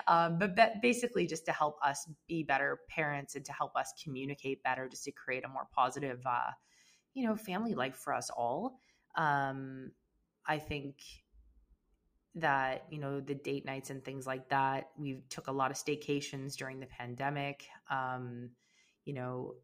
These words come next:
went on our honeymoon for a couple of weeks, things like that. And, uh,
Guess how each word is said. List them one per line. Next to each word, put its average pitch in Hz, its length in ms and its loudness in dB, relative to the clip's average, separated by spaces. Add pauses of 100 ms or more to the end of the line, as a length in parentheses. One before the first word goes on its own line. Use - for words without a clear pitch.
(100)
went 135 400 -2
on 135 180 -4
our 127 60 -2
honeymoon 214 420 6
for 202 140 6
a 196 60 6
couple 190 300 6
of 185 60 4
weeks, 185 320 2
things 220 300 2
like 185 180 4
that. 165 380 6
And, 156 320 0
uh, 143 220 4